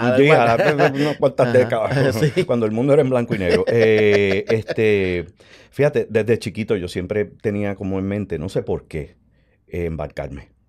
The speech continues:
Speaker 1: <laughs>
Speaker 2: Sí.
Speaker 1: Ya sea
Speaker 2: Estaba
Speaker 1: por el
Speaker 2: como que bien claro en tu vida.
Speaker 1: Siempre. Y papi, eh, mi papá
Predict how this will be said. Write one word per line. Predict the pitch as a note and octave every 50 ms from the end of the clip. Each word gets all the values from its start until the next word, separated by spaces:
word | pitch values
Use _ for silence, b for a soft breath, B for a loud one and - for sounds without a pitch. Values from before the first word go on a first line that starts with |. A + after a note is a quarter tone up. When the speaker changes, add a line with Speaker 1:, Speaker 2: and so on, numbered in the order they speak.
| _
Speaker 1:
<laughs> | - - - C4+ G#3 - - - A#3+ A#3+ - - A#3+ A#3 - - - A3
Speaker 2:
Sí. | A3+ - C#3 D3+ F3 D3+ D#3 -
Speaker 1:
Ya | B2 C3+ B2+ -
sea | - - C#3+ C#3 C#3
Speaker 2:
Estaba | C#3+ B2+ B2+ C#3+
Speaker 1:
por | E3 F3
el | E3+
Speaker 2:
como | F#3+ F3+ D#3 C3
que | B2+ B2
bien | B2 C3+ D3+ D#3+
claro | D#3+ - E3+ E3+ F3 F3+
en | F3 F3+
tu | - F#3 F3+
vida. | F3+ D#3+ A2+ G2+ F2+
Speaker 1:
Siempre. | E2+ - - A#2 A#2 A2+ B2 A#2+ A#2 A2 F#2+ - G2 E2 E2 -
Y | B2 B2
papi, | - - A2+ A#2 - - C#3 C#3 C#3 C#3 C3+ C3+ C3+ C3 - -
eh, | B2 A#2 A#2 A2+ G#2+ G#2 G2+ G2 G2 G2
mi | F#2 G2+ G2
papá | - G2+ F#2 - G2+ G2+ G#2+ A2+ A#2+ - _